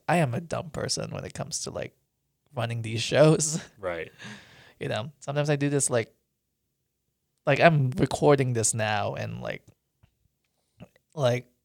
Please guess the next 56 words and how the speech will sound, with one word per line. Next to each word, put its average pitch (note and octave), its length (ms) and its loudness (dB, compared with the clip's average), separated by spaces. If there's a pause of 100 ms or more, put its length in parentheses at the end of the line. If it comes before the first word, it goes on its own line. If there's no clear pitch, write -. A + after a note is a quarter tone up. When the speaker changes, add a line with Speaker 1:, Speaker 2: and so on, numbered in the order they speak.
(320)
Speaker 1:
so - 260 6
close A2+ 440 0
to - 300 -2
when G#2+ 200 -6
it's A2+ 80 -6
supposed G#2+ 340 -4
to - 120 -4
air. B1 280 -6
It's - 100 -2
supposed C#3 260 4
to A#2 100 2
air G#2 100 -2
today. G#2 440 -4
<laughs> E3+ 720 6
We're A3 160 12 (120)
just D3+ 140 10
recording C3+ 380 12
it A2+ 140 2
now. A#2 380 4 (300)
Might F#3+ 140 12
as E3+ 80 10
well D3+ 120 10
just A#2+ 180 2
do C#3 160 12
it B2+ 100 10
live. A#2 380 10
Speaker 2:
It's A#2 100 10
of E3+ 140 12
the D3 80 10
moment. C#3+ 440 8
Speaker 1:
<laughs> D3 120 4
Speaker 2:
Makes E3 140 10
it F3 140 12
Speaker 1:
Yeah. C3 280 6
Speaker 2:
of B2+ 80 6
the A#2 100 2
moment. G#2+ 400 0 (580)
Speaker 1:
Might A#2 120 6
as E3 80 8
well D3 100 12
just B2 200 4
do C3 180 8
it C3 60 4
live A2 480 4
at G#2+ 120 -10
Speaker 2:
<laughs> A#2 40 -14
Speaker 1:
nine. C#3 640 8 (200)
<laughs> - 1200 4 (440)
Speaker 2:
But D#4+ 240 -8
you're A#2+ 80 -4
doing C#3 200 0
it C3 60 -2
now. A#2 360 -2 (120)
That's F3 140 -8
great. F3 300 0
Speaker 1:
Mm-hmm. A2 240 -6